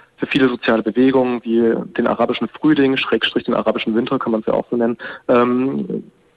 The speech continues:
so Beispiele, wo eben auch diese, ähm, sozialen Medien für, ähm, also von sozialen Bewegungen auch irgendwie genutzt wurden. Ähm,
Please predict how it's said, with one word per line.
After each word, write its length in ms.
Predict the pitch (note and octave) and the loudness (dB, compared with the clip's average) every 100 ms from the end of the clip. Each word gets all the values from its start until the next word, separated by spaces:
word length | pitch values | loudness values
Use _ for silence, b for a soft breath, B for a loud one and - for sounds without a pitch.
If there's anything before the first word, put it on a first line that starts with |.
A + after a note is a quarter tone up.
| _ _ _ _ - | _ _ _ _ -4
so 160 | - | 0
Beispiele, 640 | C3 A2 C3 - D3 C3+ A#2+ | 4 4 4 2 2 2 2
wo 120 | B2 | 2
eben 200 | A#2+ B2 | 2 0
auch 120 | - | -2
diese, 500 | - A#2+ B2 B2 B2+ - - | -2 0 2 2 0 -4 -4
ähm, 360 | C3+ A#2 A2+ A#2 B B B | -2 0 -2 -6 B B B
sozialen 460 | B2+ - A#2 A#2 A#2+ | -4 0 0 2 2
Medien 380 | C3+ C#3+ C3+ C3+ | 2 2 0 -4
für, 520 | - B2 B2 A#2+ A#2+ - - E3+ - | -2 2 4 4 0 -6 -20 -10 -4
ähm, 500 | A#2+ A#2 A#2 A2+ A#2 _ _ - B B - | -2 0 -2 -4 -8 _ _ -18 B B -4
also 160 | A#2+ A#2 | -2 0
von 180 | C#3 | -2
sozialen 320 | C3 - A#2+ A#2+ | -2 0 0 2
Bewegungen 340 | B2+ C3 B2+ | 2 2 2
auch 180 | A#2+ - | 0 0
irgendwie 240 | B2+ B2 | -2 0
genutzt 380 | B2+ C#3 F3+ - | 2 2 0 0
wurden. 340 | D#3+ F#3 F#3 - G#3+ - | 2 2 0 -4 -10 -2
Ähm, 460 | C#3 C3+ C3+ C#3+ | 0 0 -2 -4